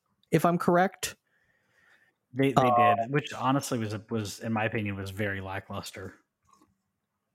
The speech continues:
Speaker 1: Dude, anything short of being in San Diego is lackluster, let's be honest here. And I've never
Speaker 2: Yeah.
Speaker 1: gone. Um, but I have had friends who have gone.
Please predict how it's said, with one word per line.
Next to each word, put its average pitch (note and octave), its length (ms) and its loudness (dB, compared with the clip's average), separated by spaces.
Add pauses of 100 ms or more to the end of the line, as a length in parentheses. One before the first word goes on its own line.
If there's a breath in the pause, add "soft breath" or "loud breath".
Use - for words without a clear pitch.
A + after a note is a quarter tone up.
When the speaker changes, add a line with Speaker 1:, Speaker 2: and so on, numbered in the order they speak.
(880)
Speaker 1:
Dude, D3 160 6
anything C#3+ 380 4
short C3 240 2
of A2 160 0
being B2+ 240 4
in A#2+ 100 4
San B2 220 2
Diego A#2+ 300 4
is A2+ 160 0
lackluster, A#2 540 0
let's B2 180 -2
be B2+ 100 -2
honest A#2+ 320 0
here. A#2 320 -2
And C#3 100 4
I've F3 160 4
never E3 180 6
Speaker 2:
Yeah. B2 460 0 (400 loud breath)
Speaker 1:
gone. B2+ 380 6
Um, A2 240 0 (1300)
but C#3 100 6
I C#3+ 100 4
have C#3+ 220 4
had C3+ 180 2
friends C3 300 2
who B2 100 6
have G2+ 100 0
gone. F2+ 300 -2